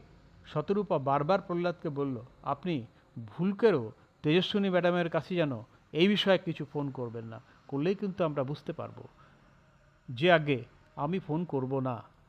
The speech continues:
এয়ারপোর্টে নেমেই শতরূপা সোজা শুভ্রকেতন রাউতের বাড়ি চলে গেলেন।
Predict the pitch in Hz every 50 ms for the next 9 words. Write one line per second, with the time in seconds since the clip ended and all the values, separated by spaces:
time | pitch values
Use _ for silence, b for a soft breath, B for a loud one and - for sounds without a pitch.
0 | b b b b b b b b _ _ - 156 165 190 208 208 226 214 240 220
1 | 180 180 185 175 143 123 131 170 - - - - - 165 165 165 - 196 196 185
2 | 185 - - - - - 220 190 160 135 113 - - _ b b b b b -
3 | - - 175 165 180 196 202 196 190 - 190 175 156 143 139 139 135 139 156 143
4 | 131 135 156 190 - - 131 110 110 113 113 113 120 127